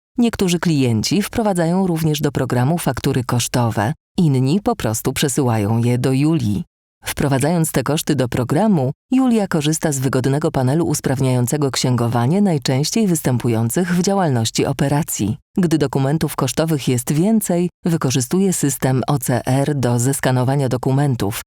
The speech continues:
które następnie są importowane i automatycznie księgowane.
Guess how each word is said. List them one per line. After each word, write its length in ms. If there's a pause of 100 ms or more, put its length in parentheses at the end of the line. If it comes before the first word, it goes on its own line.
które 260
następnie 600
są 320
importowane 920
i 200
automatycznie 800
księgowane. 760